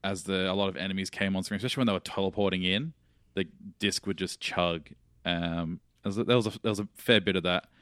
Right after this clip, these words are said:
And I'm trying to think if that's, like, a thing of that era, like,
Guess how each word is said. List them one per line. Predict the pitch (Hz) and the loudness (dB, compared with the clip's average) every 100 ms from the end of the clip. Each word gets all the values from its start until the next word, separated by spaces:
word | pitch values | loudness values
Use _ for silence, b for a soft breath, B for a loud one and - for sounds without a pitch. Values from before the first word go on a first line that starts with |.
| b b b b | b b b b
And | 120 | 4
I'm | 143 | 4
trying | - 214 | 6 4
to | 240 | 6
think | 151 131 | 4 2
if | 131 | 4
that's, | 131 - | 4 4
like, | 160 | 2
a | 156 | 0
thing | - 104 104 | 2 2 2
of | 101 | 2
that | 95 92 | 2 0
era, | 82 85 127 | 0 0 2
like, | 113 | 2